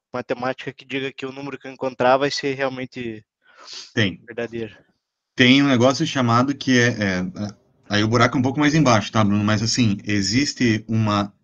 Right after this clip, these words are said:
Speaker 2: interpretação bayesiana pra uma rede neural. Então,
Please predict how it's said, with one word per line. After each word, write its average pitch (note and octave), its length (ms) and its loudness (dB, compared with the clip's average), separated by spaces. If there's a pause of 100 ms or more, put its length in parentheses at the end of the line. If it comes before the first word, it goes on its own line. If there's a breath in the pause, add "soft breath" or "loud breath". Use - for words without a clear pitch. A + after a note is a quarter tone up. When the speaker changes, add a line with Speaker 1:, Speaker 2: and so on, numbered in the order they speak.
(100)
Speaker 2:
interpretação B2 1200 -2 (220)
bayesiana A2 1040 2 (1000)
pra A2 100 -2
uma G#2+ 140 2
rede G#2+ 200 0
neural. G#2+ 480 -2 (2000)
Então, A2 580 -4